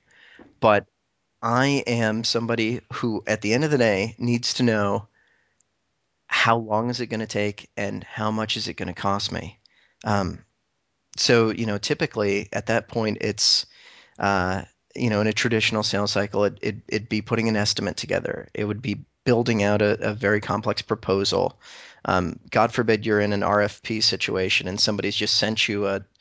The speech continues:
you know, a twenty-page R F P and, and ask you to respond to it. Um, at that point, uh, a lot of things can happen. Um, you can, uh, you know,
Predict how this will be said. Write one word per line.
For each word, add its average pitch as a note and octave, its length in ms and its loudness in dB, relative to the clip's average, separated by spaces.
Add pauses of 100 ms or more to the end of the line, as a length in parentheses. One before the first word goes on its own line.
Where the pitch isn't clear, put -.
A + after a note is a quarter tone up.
(380)
you A2+ 80 2
know, F#2 140 2
a F2 60 -2
twenty-page G#2 600 -2
R G2 160 4
F - 160 -4
P G#2 420 -6
and, G2+ 360 -6
and G2 140 -6
ask G2 220 -2
you G2+ 80 -4
to F#2 100 -4
respond G#2 440 0
to - 160 -4
it. - 140 -6 (560)
Um, F#2+ 360 2 (1040)
at B2+ 120 0
that D#3 220 2
point, C3 320 -2 (280)
uh, - 260 -12
a - 80 -6
lot B2 180 0
of B2 60 -8
things A#2+ 240 -4
can A2 100 -4
happen. G2+ 460 -6 (340)
Um, G2+ 340 2 (420)
you A#2+ 220 0
can, A2+ 640 2 (220)
uh, G2+ 320 0 (800)
you B2 100 0
know, F#2+ 200 -4